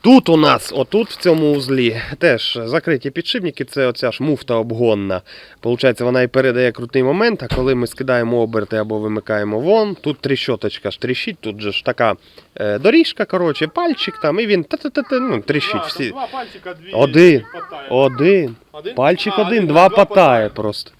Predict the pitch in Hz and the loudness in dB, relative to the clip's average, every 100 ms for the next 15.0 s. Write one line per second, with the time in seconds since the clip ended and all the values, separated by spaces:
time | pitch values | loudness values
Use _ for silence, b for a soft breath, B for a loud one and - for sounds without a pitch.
0 | B B B B B B - 147 139 131 | B B B B B B -6 2 4 4
1 | - 208 262 214 175 180 - 160 - 208 | 0 0 2 2 4 2 2 -2 0 -2
2 | 208 185 165 147 139 147 156 170 156 131 | -2 -2 0 0 2 2 2 2 2 0
3 | - 131 139 139 - 127 120 107 110 107 | -4 -2 0 0 -2 -2 -2 -4 -8 -10
4 | - - 143 139 185 156 - 117 - 113 | -10 -6 -6 -4 -4 -4 -2 -6 -6 -6
5 | 110 107 98 95 - - - - - 190 | -4 -4 -4 -8 -14 -14 -16 -16 0 0
6 | 117 98 90 87 95 92 - 110 107 113 | 2 -4 -4 -8 -6 -6 -8 -12 -10 -8
7 | 104 120 - 190 180 135 113 107 104 110 | -6 -6 -4 -4 -2 -4 -4 -4 -4 -6
8 | - 156 127 104 98 92 92 90 - 90 | -4 -2 -2 -2 -2 -4 -8 -10 -14 -16
9 | 92 _ _ - 170 185 185 147 107 98 | -20 _ _ 0 2 4 6 6 2 -4
10 | 98 92 B B B 104 120 123 127 - | -4 -6 B B B -4 -2 0 -4 0
11 | 175 170 110 - 101 113 160 160 - - | 4 4 2 -4 -2 2 4 2 -2 0
12 | 143 131 139 113 95 - - - - B | 0 0 0 0 0 -10 -20 -20 -20 B
13 | B B B B _ - 151 131 120 - | B B B B _ -2 0 0 -4 -2
14 | 160 180 185 - 117 123 131 160 165 | 2 4 2 -2 -4 -2 -2 -2 -2